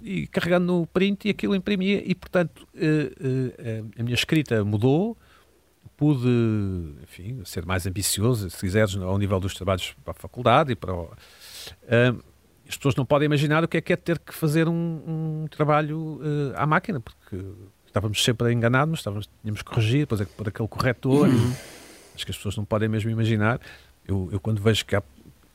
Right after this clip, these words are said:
Speaker 1: quando vejo, não, quando, quando me ocorre que há escritores que escreveram obras-primas à máquina, é uma coisa, <laughs> uma coisa absolutamente, eu não conseguiria fazer. Quer dizer, partindo do princípio que podia escrever uma obra-prima,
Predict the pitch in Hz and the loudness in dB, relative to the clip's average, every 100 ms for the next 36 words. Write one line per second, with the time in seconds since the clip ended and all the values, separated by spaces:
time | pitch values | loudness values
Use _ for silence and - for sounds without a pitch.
0 | _ 101 135 170 123 - 87 90 104 95 | _ -4 0 0 0 -2 -4 -4 -4 -2
1 | 95 104 - 120 - 101 95 - 113 - | 0 0 2 0 0 -2 -2 -2 -2 0
2 | 120 - - 101 117 110 110 117 - 123 | 0 0 -4 -2 0 0 0 -2 -2 -2
3 | 101 107 107 104 - 135 90 - 87 107 | 0 0 0 -2 -4 -8 -8 -8 -4 -4
4 | 131 123 - - 104 - - 117 - - | 0 -2 -2 -4 -4 -4 -4 -4 -6 -4
5 | - 110 110 123 120 - - - 139 151 | 0 0 -2 -2 -2 -4 -20 0 2 4
6 | 135 113 110 113 107 90 78 - - - | 2 0 0 0 0 -4 -6 -10 -20 -20
7 | _ _ _ 110 113 82 85 110 110 131 | _ _ _ -2 0 0 -2 -2 0 0
8 | 120 - 127 120 - - - 107 101 110 | 0 0 0 0 -2 -6 -4 -2 0 0
9 | 104 101 95 113 127 | 2 2 0 -2 -4